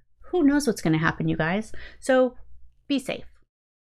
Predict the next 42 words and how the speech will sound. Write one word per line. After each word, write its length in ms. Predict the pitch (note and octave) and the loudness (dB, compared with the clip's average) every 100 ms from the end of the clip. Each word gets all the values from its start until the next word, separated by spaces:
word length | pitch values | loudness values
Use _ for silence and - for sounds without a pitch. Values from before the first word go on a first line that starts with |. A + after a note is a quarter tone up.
| _ _ | _ _
Make 220 | A3 B3 | 4 4
sure 160 | - D#4 | 4 6
that 160 | C4 | 6
your 140 | B3+ A#3 | 8 8
website 400 | F3 - E3+ - | 6 6 4 4
is 120 | F3 | -2
completely 840 | - A3 B3+ C4+ C4+ D4 D#4+ A3+ | 2 6 10 8 8 2 4 2
backed 320 | F3 D3+ - - | 2 2 2 0
up 200 | D3+ - | 0 2
and 140 | G#3 | 2
backed 280 | G#3 G#3 - | 4 2 2
up 220 | A#3 A#3 - | 0 0 0
often. 500 | E3 D3+ - - - - - - | 0 0 -6 -10 -10 -12 -12 0
With 160 | G#3 F#3+ | 6 8
our 100 | G3 | 8
clients 380 | A3+ B3 B3 - | 10 10 10 8
that 140 | G#3+ | 6
we 100 | C#4 | 6
have, 460 | A#3+ F3 E3+ E3+ - - - - | 6 6 6 4 -2 -10 -10 4
um, 380 | F3+ D#3+ E3 - - | 6 6 2 -2 6
we 280 | G3+ G3+ F3+ | 8 8 4
have 460 | E3+ F3 E3+ E3+ - | 4 4 4 0 0
a 320 | F3 E3 E3 | 4 6 4
website 480 | E3 F3 F3 E3+ E3+ | 6 6 6 4 6
maintenance 320 | E3+ E3 D#3+ | 4 4 0
program 580 | - A#3+ B3+ B3 B3 B3 | 4 4 6 6 6 6
that 120 | A#3 | 6
we 80 | A#3+ | 4
do 320 | A#3+ A#3+ A#3+ | 6 8 8
that 260 | G#3+ F3 G3 | 6 4 6
backups, 540 | E3 D3+ F3+ G3 - | 4 6 2 2 0
daily 240 | G3 F#3+ G3 | 2 4 8
backups 380 | E3+ F3 E3 - | 6 6 4 2
are 80 | |
just 180 | F#3 F3 | -2 -4
part 300 | - - F#3+ | -6 2 4
of 80 | F#3+ | 4
the 100 | F3+ | 0
things 280 | D#3+ D#3+ D3 | 0 0 0
that 120 | D3 | 0
we 100 | D3 | -2
do. 160 | D3+ | -2